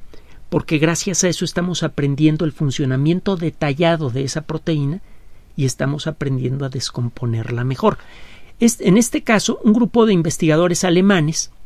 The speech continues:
eh, mm, miem-, eh, muchos de ellos miembros de la Universidad Goethe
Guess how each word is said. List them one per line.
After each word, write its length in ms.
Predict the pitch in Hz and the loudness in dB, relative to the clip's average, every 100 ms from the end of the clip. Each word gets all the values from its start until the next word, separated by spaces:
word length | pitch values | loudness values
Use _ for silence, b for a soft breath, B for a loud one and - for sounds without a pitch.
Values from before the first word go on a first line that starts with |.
| - - b b b - - | -18 -18 b b b -20 -10
eh, 260 | 415 208 196 - - - - | -6 -4 -4 -8 -20 -20 -8
mm, 320 | 247 214 202 196 - - - - | -2 0 0 -4 -10 -20 -6 2
miem-, 440 | 190 196 202 196 | 6 8 6 4
eh, 160 | - 220 | 0 2
muchos 400 | 220 202 220 180 | 2 4 4 4
de 80 | 180 | 4
ellos 280 | 185 196 170 | 4 2 2
miembros 540 | 180 180 180 180 156 | 2 2 2 -2 0
de 280 | 156 143 139 | 0 2 2
la 140 | 135 | 2
Universidad 600 | 135 135 135 - 151 156 | 0 0 -2 -2 2 0
Goethe 560 | 139 151 160 - 160 | 2 2 2 2 -2